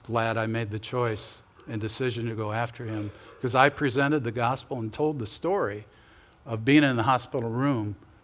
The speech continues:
two months before he died. And, uh, I was able to invite everyone there.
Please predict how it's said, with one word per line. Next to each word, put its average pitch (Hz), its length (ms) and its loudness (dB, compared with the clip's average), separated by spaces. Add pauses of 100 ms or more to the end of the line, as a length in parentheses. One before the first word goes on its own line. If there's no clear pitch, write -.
(180)
two 165 160 4
months 127 320 4
before 135 420 0
he 123 100 0
died. 104 440 0 (640)
And, 104 480 -4
uh, 104 300 0
I 120 140 4
was 123 240 2
able 117 520 -2
to 117 360 -4
invite 117 680 2 (480)
everyone 131 540 2
there. 113 360 -4